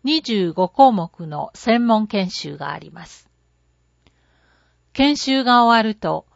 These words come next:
子育て支援員研修修了書が交付され、全国で子育て支援員として働くことができます。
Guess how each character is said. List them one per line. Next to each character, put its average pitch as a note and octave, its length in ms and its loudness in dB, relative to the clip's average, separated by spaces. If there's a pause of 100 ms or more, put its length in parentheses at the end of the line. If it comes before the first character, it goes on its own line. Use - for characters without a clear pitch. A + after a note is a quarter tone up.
(240)
子 A#3+ 160 -4
育 C4 360 0
て A#3+ 160 -4
支 A3+ 240 -6
援 A3+ 240 0
員 E3+ 380 -8
研 A#3+ 320 -2
修 A3+ 320 -4
修 A3 280 -4
了 G3+ 220 0
書 - 300 -8 (180)
が G3+ 180 -6
交 F#3+ 240 0
付 - 120 -20
さ F3 200 -4
れ、 E3+ 220 -4 (400)
全 B3 300 2
国 G3+ 280 -6
で D#3+ 220 -6 (160)
子 A3 140 -10
育 B3+ 340 2
て A#3+ 140 -2
支 - 200 -8
援 A3+ 220 2
員 E3 160 -8
と D#3 160 -12
し - 100 -18
て D#3 120 -10
働 G#3+ 500 -2
く - 80 -20
こ F#3 160 -6
と E3+ 140 -6
が C3 100 -10
で - 140 -18
き D#3+ 160 -20
ま E3+ 120 -18
す。 - 240 -20